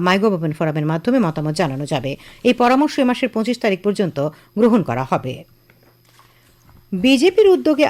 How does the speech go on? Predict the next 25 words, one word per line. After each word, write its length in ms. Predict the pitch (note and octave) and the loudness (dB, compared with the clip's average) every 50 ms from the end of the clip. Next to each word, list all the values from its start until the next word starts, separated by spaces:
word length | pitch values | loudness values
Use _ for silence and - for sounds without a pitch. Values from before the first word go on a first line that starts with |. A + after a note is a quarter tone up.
| - | 0
আজ 80 | F#3+ G3 - | -2 -4 -2
ফটিকরায় 480 | _ - B3 - D4 D#4 - F#4 F#4 F4+ D4 | _ 0 0 2 0 -2 0 0 2 2 2
বিধানসভা 460 | C#4 B3+ C#4 C4 - - B3 G#3 A#3 A3 | 2 2 0 0 0 0 0 0 0 0
কেন্দ্রের 300 | A3+ G#3 G3+ G3 F#3+ F#3 | 0 0 2 2 2 2
অধীন 160 | F3 F#3+ C4 C#4+ | 4 4 2 2
গঙ্গানগর 500 | A#3 G3+ G3 G3 G3+ A3+ A#3+ B3 A#3+ B3+ B3 - | 4 2 2 2 2 0 0 2 0 0 0 0
পঞ্চায়েতে 440 | G#3 E3 E3 - E3+ D#3+ D#3+ - A#3 C4+ G3 | -2 -2 -2 -2 -2 -4 0 0 0 0 2
গ্রাম 180 | F#3 G3 G3 A3 A3 | 0 0 0 0 0
চলো 160 | - A#3+ A3+ F#3+ D3 | 0 0 0 0 0
অভিযান 300 | D3+ E3 C#3 E3+ G#3 D4 F4+ - - - _ _ _ _ _ _ - - | -2 -2 -2 -2 -2 -2 -4 -8 -18 -20 _ _ _ _ _ _ -2 0
অনুষ্ঠিত 340 | A3 G3+ - - - D#3+ - D#3+ D#3 | 0 0 0 -2 -8 -4 -4 -2 -2
হয়। 160 | D#3+ B2 C#3 E3+ A3 | -2 -4 -2 -4 -4
উপস্থিত 260 | - A#3 A#3 - A#3+ A#3 | -4 -4 -2 -2 -4 -2
ছিলেন 180 | - A3+ A#3 A3 F3 | 0 -2 0 0 0
ঊনকোটি 280 | E3 E3+ D#3+ E3 D#3 F3 | -2 -2 -4 -4 -6 -4
জেলা 200 | D#3 E3 D#3 D3+ | -4 -2 -2 -2
পরিষদের 420 | D3+ - E3+ D#3+ - F3 F3 F3 - | -4 -4 -6 -6 -6 -6 -6 -6 -6
সভাধিপতি 480 | F#3 F#3 G#3+ G#3 A3+ G3 A3 G#3+ A#3 A#3 A#3 - - - _ _ - | -4 -4 -2 -2 -2 -4 -2 -2 -2 -2 -2 -4 -14 -20 _ _ -2
অমলেন্দু 360 | G#3 G3+ A3 A3+ A3+ A3 A#3 A3+ A#3 | 0 2 2 2 2 2 2 2 2
দাস, 140 | B3+ E4 - - - _ _ _ | 0 -2 -4 -10 -20 _ _ _
দলের 220 | G#3+ A3+ A#3 A#3 G#3+ G#3+ | 0 2 2 4 2 2
মণ্ডল 240 | A3 A3+ A#3+ E4 F4+ F4 | 2 2 2 0 -2 0
সভাপতি 400 | - A3+ G#3+ A3 G3 G#3+ G3+ G3+ | 0 -2 -2 0 -2 -2 -4 -2
তরুণ 240 | G3 - A3+ A3+ A#3+ B3+ | 0 0 2 2 0 -2
কুমার 240 | B3+ B3 F#3+ D3+ | 0 0 0 0